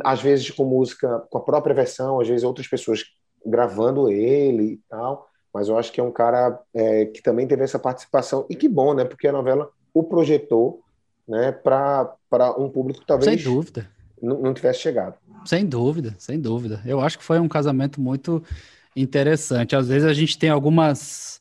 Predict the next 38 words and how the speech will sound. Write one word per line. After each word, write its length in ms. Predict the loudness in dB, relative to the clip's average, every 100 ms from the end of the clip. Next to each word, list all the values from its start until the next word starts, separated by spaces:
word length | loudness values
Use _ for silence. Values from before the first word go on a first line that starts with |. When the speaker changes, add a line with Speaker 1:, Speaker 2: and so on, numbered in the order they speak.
| _ _ _ _
Speaker 2:
alguns 400 | -4 0 2 4
arranjos 720 | 4 4 4 4 4 2 -2
puramente 640 | 2 4 6 4 2 2 0
comerciais, 800 | 0 0 -2 -4 0 0 0
mas 200 | -2 0
não 280 | 2 2 4
é 80 | 2
o 40 |
caso, 380 | 0 -2 -2 -4
com 140 | -10 -10
certeza 560 | -10 -4 -4 -2 -6 -10 -20 -20 -20 _
absoluta. 720 | -4 -4 0 0 0 -2 -2 -2
Ivan, 340 | 0 2 2
a 120 | 2
gente 560 | 0 -2 0 2 0 -2 _ -4
vai 160 | -2 0
chegando 320 | 0 0 0
ao 80 | -2
final 280 | -2 -2
desse 240 | -4 -8 -8
papo, 520 | -2 0 0 -2 -4 -4 -12 -20 -10
e 800 | -6 -4 -2 -2 -4 -4 -6 -10 -16 _
por 160 | -6
mim, 220 | 0 2 4
ia 240 | 4 2
longe, 240 | 2 2
a 20 | 0
gente 100 | 0
poderia 220 | 0 0
fazer 240 | 0 0
um 80 | 0
de 100 | -2
cada 400 | -2 0 0 -2
disco 380 | -2 -4 -4 -4
dele, 260 | -2 0
mas 220 | 0 0 0
aí 460 | 0 0 0 -2
seria 600 | -4 -4 -2 -2 -2 -4